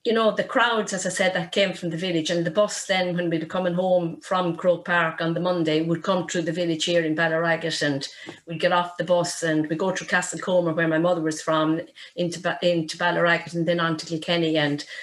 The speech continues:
like, we wouldn't have, you know, the, the ten thousand people out to s-, to see us coming home, but you could have five, which was great for Kilkenny and great for Camogie, and you'd have the majorettes bring you down the town, which the hurlers had.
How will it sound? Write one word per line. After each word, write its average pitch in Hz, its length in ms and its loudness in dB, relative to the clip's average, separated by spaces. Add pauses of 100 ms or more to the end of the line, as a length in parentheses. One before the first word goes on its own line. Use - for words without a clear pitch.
(160)
like, 175 180 0
we 180 80 2
wouldn't 202 260 -2
have, 170 360 2 (560)
you 180 120 2
know, 170 380 2 (160)
the, - 180 -6 (220)
the 175 400 2 (160)
ten 180 320 2
thousand 175 400 0
people 165 320 0
out 160 160 2
to 170 80 -8
s-, - 300 -8
to - 80 -10
see 185 240 0
us 170 80 -4
coming 165 260 -2
home, 175 240 4
but 151 160 -4
you - 60 -10
could 311 160 2
have 190 120 2
five, 180 400 0
which 160 220 -6
was 165 140 -2
great 220 340 2
for 151 340 0 (360)
Kilkenny 160 420 0
and 147 220 -6 (200)
great 190 280 0
for - 100 -10
Camogie, 170 480 4
and 156 100 0
you'd 156 120 -2
have 165 160 0
the 165 40 -4
majorettes 170 800 0
bring 170 300 2
you 170 80 4
down 170 260 2
the 156 80 -2
town, 156 320 0
which 165 240 -2
the 202 80 2
hurlers 220 400 2
had. 131 220 0